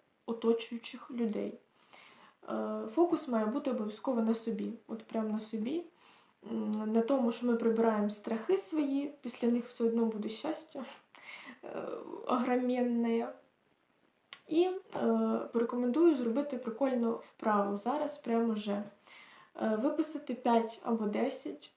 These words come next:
когось п'ятдесят, сто, <laughs> скільки, поставте на паузу. Е, п'ять конфліктних ситуацій, як мінімум п'ять, е, ключових зараз на цей момент, е,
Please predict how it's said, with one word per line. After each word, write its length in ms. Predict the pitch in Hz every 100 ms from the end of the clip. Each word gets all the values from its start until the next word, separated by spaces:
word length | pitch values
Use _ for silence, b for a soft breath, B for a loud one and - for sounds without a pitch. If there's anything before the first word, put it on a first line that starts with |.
| -
когось 320 | 240 233 226
п'ятдесят, 540 | - 202 208 214 202
сто, 440 | - - 247 311 - - _ _ _
<laughs> 320 | - 233 - -
скільки, 500 | - 269 247 240 226
поставте 500 | 254 - 262 262 247
на 120 | 233
паузу. 520 | 233 226 240 247 302 - B B B B B B B -
Е, 280 | 226 220 214 -
п'ять 300 | 269 311 -
конфліктних 920 | 285 247 247 262 - 233 233 - - -
ситуацій, 560 | 233 233 277 349 269
як 180 | 277 277
мінімум 460 | 277 247 233 220 220
п'ять, 420 | 233 247 302 - B B B B -
е, 40 | 226 220 220 220 226 - -
ключових 760 | - 254 262 - 247 233 214 226
зараз 460 | 220 220 202 208 226
на 80 |
цей 160 | 226 220
момент, 580 | 214 214 330 403 403 - _ _ _ b b b b _
е, 40 | -